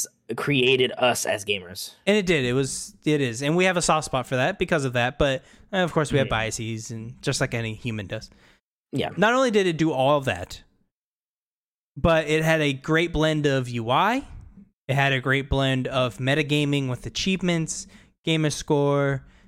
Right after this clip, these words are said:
Speaker 2: the avatar systems, the theming system on the, on the system. It, it just, it
Speaker 1: We forgot one, some, we forgot one more important thing. The most comfortable controller.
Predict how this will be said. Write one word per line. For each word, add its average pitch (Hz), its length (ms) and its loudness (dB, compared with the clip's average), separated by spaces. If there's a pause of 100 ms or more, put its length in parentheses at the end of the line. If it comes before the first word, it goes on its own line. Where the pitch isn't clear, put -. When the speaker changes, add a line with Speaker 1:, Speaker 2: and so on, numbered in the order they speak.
(160)
Speaker 2:
the 117 100 -2
avatar 151 460 2
systems, 139 1080 -2 (280)
the 110 60 -6
theming 165 520 0
system 151 400 0
on 143 180 0
the, 139 140 -2
on 131 300 -4
the 131 80 -4
system. 131 560 -8 (2000)
It, 139 140 -14 (960)
it 180 120 -6
just, - 340 -2 (400)
it 185 180 2 (240)
Speaker 1:
We 175 80 4
forgot 214 320 6
one, 156 140 6
some, 135 220 -2
we 160 100 6
forgot 180 260 4
one 135 120 2
more 120 240 2
important 113 420 -4
thing. 101 220 -4 (1500)
The 135 120 0
most 143 260 4
comfortable 156 440 2
controller. 110 640 2